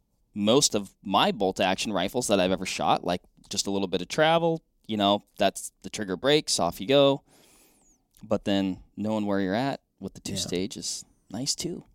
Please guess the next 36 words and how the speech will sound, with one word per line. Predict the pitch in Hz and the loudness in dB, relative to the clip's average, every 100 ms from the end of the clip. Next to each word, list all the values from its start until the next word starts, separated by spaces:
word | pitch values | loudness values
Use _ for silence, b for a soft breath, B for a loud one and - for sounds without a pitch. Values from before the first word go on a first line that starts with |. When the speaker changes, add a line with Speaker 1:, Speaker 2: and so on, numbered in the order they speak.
| - | 0
Speaker 2:
Everybody | 131 123 117 | 2 4 4
has | 110 101 | 2 0
different | 101 98 | -4 -4
preferences. | 104 95 101 101 107 | -6 -6 -6 -8 -6
I'm | 110 107 | -4 -4
sure, | - 113 | 0 0
like, | - 110 104 | 2 -2 0
I | |
just, | 107 107 - - | 0 0 0 -2
I | 113 | 0
was | 110 | 2
even | 120 117 | 2 2
hearing, | 107 104 90 | 0 -2 -2
as | 101 113 | -4 -4
Ruben | 110 113 104 | -4 -4 0
was | 107 | 2
saying, | 117 104 107 | 2 2 -2
like, | 95 - | -4 -6
the | 110 | -8
things | 107 104 | -4 -2
he | - 98 | 0 0
likes, | 110 113 | 0 -2
I'm | 101 | -6
like, | 80 - | -8 -8
"Oh | - | -6
yeah, | 131 | -6
I | 104 | -6
heard | 104 - | -6 -4
somebody | - 104 101 | -4 -2 -4
else | 104 - | -2 -2
say | - 104 | -2 -4
kind | - 101 | -4 -6
of | 98 | -4
the | 98 | -6
opposite." | 104 107 - 107 92 | -8 -4 -4 -4 -6
But, | 110 92 | -2 -2